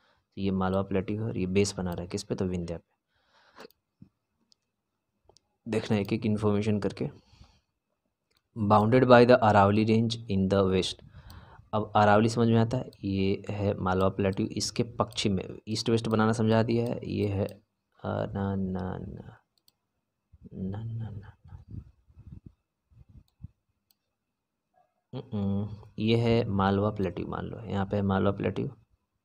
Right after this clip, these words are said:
ईस्ट वेस्ट बनाना समझा दिया है। ये नॉर्थ है, ये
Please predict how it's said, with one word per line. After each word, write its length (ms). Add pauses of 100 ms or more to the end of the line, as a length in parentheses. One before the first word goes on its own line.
(720)
ईस्ट 220
वेस्ट 180
बनाना 220
समझा 320
दिया 200
है। 180
ये 60
नॉर्थ 320 (100)
है, 120 (680)
ये 260